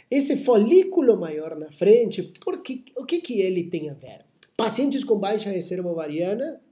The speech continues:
ou pacientes de mais de quarenta anos, elas têm altas chances de ter uma coorte folicular diferente e que,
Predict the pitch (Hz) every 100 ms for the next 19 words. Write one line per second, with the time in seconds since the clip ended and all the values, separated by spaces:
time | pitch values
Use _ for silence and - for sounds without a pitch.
0 | _ - 220 208 165 226 214 180 185 190
1 | 185 180 156 160 165 147 160 214 302 311
2 | - - - 220 226 214 190 170 - _
3 | _ 226 277 302 240 175 - 220 220 226
4 | 233 226 - - 165 190 202 202 208 226
5 | 214 208 240 220 233 277 - 254 214 180
6 | 180 185 170 185 202 175 247 220 185 165
7 | 196 202 285 - _ _ _ - - 262
8 | 254 - 226 208 - -